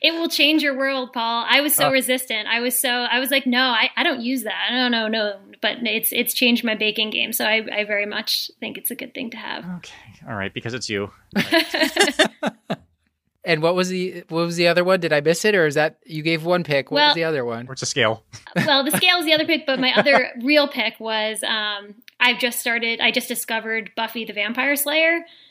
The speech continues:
Speaker 1: and that's been a really fun show. It's like your standard monster of the week. I'm sure everybody else knows this. I'm, like, twenty years late to the party.
Speaker 2: <laughs>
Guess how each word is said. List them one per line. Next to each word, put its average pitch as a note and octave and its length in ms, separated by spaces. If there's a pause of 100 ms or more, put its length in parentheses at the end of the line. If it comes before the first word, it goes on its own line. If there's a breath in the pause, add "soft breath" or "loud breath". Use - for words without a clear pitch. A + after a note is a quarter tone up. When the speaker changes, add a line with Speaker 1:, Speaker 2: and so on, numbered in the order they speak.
(140 loud breath)
Speaker 1:
and G#3+ 560
that's G3+ 300
been G#3 180
a G#3 100
really G3+ 220
fun A3 220
show. - 380
It's - 200
like A3+ 160
your A3 100
standard G#3+ 380
monster G#3 320
of G3 140
the G3+ 80
week. G#3 280
I'm G#3 140
sure G3+ 160
everybody G3 380
else G3+ 180
knows G3+ 180
this. G#3+ 200
I'm, G3+ 160
like, G3+ 160
twenty G3+ 220
years G#3 200
late G#3+ 200
to G#3+ 80
the F#3+ 60
party. A3 460
Speaker 2:
<laughs> - 40